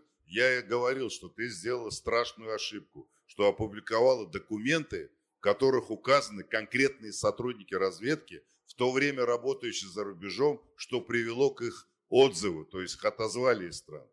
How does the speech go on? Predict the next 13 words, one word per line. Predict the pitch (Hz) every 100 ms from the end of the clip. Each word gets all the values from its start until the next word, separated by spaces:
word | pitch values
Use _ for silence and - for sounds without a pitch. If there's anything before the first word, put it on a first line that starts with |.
| _ _
Я | 92
говорю, | 107 110
как | 135 143
ты | -
могла | 120 117 123
это | 117 110
сделать? | 110 113 117 90
Надо | 101 107
было | 107 113 117
вычеркнуть | 123 135 113 _ 101 -
хотя | 104 113
бы | 101 90
фамилии. | 113 113 90 71